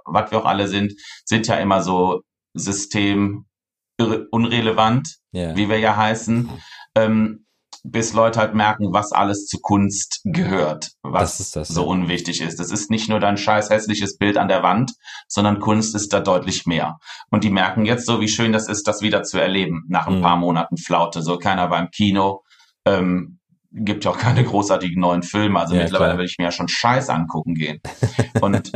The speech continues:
Speaker 1: das ist das Schöne, dass das gerade so wertgeschätzt wird. Unsere Shows sind da lange vorher ausgebucht, gerade weil die Leute einfach dahin möchten. Und da kriege ich gerade wieder neue Sachen rein oder auch Hochzeiten, Junggesellenabschiede. Da geht's mir jetzt langsam tatsächlich wieder gut.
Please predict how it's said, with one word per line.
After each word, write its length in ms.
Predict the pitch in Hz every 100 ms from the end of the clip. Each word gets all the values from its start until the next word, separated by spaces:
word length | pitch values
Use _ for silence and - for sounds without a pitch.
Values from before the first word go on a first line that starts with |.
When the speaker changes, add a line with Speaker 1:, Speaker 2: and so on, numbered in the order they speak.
| 104
Speaker 1:
das 220 | 101 117
ist 160 | 123 120
das 100 | 110
Schöne, 320 | - 131 120
dass 220 | 107 104
das 240 | - 110 - -
gerade 160 | 117
so 140 | 113 104
wertgeschätzt 520 | 117 117 113 110 -
wird. 120 | 104
Unsere 260 | 101 95 98
Shows 340 | - 110 117
sind 200 | 113 107
da 320 | 104 101 98 - _
lange 320 | 98 107 117 120
vorher 420 | 117 117 104 -
ausgebucht, 720 | 98 131 - 110 101 117 120 -
gerade 420 | 95 110 117 117
weil 140 | 104 104
die 80 |
Leute 280 | 104 101 107
einfach 220 | 98 107 104
dahin 280 | 98 110
möchten. 480 | 107 101 - 104 104 - - - -
Und 160 | 110 110
da 60 |
kriege 220 | 107 117 117
ich 120 | -
gerade 260 | 92 87
wieder 160 | 87 90
neue 280 | 92 92 90
Sachen 320 | 87 90 98
rein 260 | 87 90 87
oder 180 | 85 95
auch 140 | 92
Hochzeiten, 520 | - - - 92 -
Junggesellenabschiede. 960 | 92 98 104 98 95 95 92 - 107 92
Da 120 | 87
geht's 380 | 80 104 117 -
mir 140 | 110 113
jetzt 240 | 110 -
langsam 360 | 104 110 104 104
tatsächlich 380 | 98 104 104
wieder 220 | 101 95 85
gut. 320 | 101 123